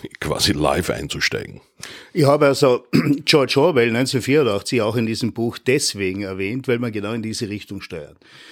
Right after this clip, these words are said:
Speaker 2: Totalüberwachung, <clears throat> Meinungsdiktatur.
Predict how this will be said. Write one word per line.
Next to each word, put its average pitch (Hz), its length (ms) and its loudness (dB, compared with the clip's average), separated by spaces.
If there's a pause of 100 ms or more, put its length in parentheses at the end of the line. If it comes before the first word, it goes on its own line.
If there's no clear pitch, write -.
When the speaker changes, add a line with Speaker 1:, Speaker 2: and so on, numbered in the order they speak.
(340)
Speaker 2:
Totalüberwachung, 156 1200 0 (260)
<clears throat> 233 280 0
Meinungsdiktatur. 160 1600 -2